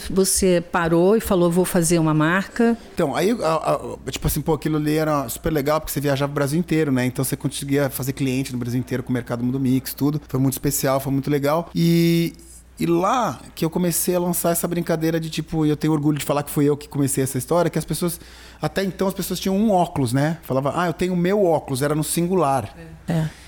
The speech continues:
Speaker 2: E, tipo, hoje as pessoas têm quinze, dezessete,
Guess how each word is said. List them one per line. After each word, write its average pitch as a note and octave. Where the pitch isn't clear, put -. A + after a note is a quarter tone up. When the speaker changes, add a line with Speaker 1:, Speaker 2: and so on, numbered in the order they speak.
Speaker 2:
E, E3+
tipo, F#3+
hoje G3
as C#4+
pessoas -
têm C4+
quinze, A2
dezessete, B2+